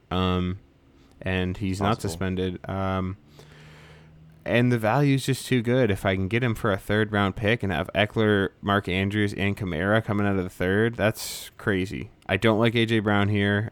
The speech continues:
Speaker 1: I can't take Kyle Pitts 'cause then it's a forced flex start every single week, and that's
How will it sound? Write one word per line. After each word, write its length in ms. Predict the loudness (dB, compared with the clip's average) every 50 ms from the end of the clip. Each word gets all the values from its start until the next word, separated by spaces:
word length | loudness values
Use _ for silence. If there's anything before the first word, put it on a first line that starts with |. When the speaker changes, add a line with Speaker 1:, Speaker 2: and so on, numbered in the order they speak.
| _ -6
Speaker 1:
I 80 | -6 -6
can't 300 | -2 -2 -2 -2 0 0
take 240 | -2 -2 -2 -4
Kyle 260 | -2 2 2 4 4 2
Pitts 360 | 0 0 0 0 -2 -4 -8
'cause 180 | -8 -8 -6
then 140 | -4 -4 -4
it's 120 | -4 -4 -8
a 40 |
forced 560 | -12 -10 -4 -2 0 0 0 0 -4 -10 -12 -10
flex 320 | -4 -2 -2 -2 -2 -4 -10
start 300 | -6 -4 -2 -2 -2 -2
every 280 | -4 -4 -4 -4 -6 -6
single 300 | -6 -6 -6 -4 -4 -4
week, 260 | -2 -2 -2 -2 -4
and 120 | -4 -4
that's 300 | -4 -4 -6 -6 -10 -18